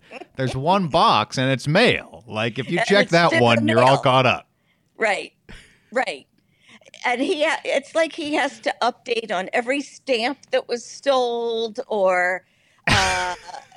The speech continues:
Speaker 1: <laughs>
Speaker 2: <laughs>
Speaker 1: how many flyers are left over.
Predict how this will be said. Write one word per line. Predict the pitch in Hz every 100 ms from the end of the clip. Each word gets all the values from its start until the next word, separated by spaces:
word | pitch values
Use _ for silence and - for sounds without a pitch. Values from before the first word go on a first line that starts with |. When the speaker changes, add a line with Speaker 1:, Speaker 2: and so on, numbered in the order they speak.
| _
Speaker 1:
<laughs> | 135
Speaker 2:
<laughs> | 123 - - 311 233 - _ _
Speaker 1:
how | - 262
many | 294 285 240
flyers | - - 247 233 262 269 262 240
are | 208 185 160
left | 262 - 277
over. | 277 277 269 277 277 269